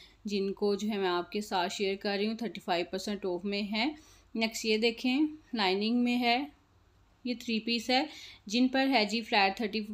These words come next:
फ़ाइव परसेंट ऑफ। इनकी प्राइसेस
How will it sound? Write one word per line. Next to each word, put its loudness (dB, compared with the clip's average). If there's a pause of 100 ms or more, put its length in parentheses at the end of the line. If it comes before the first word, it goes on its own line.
(240)
फ़ाइव 2
परसेंट -4
ऑफ। 0
इनकी -2
प्राइसेस 0